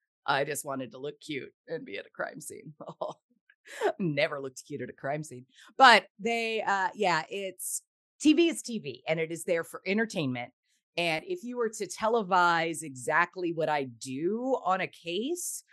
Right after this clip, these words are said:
it involves playing an audiobook at double speed and putting my face in a microscope for three days. Like, that's what I do.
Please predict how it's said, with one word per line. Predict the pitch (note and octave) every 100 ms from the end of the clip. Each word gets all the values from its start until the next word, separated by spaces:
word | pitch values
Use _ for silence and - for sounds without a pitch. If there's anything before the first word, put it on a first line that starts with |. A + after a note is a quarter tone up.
| - _ _
it | F3
involves | F#3+ F3+ F#3 F3+ D#3+ C#3 - - _ _ _ _
playing | - A3+ A3 G#3 G#3 G#3 G#3 F#3+ -
an | D#3+ E3
audiobook | - D3+ D#3+ C#3+ B2+ A#2 - - _
at | C3+ C#3
double | D#3 C#3+ D3
speed | - - D#3 C#3+ -
and | C#3
putting | D#3 D3
my | C3+ - -
face | C3 C3+
in | C#3+
a |
microscope | B2+ B2+ B2+ - - -
for | C#3
three | B2+ B2+
days. | - - - -
Like, | C3+ -
that's | D3+ D3 -
what | D3+ C3+
I | C3
do. | B2+ C3 D#3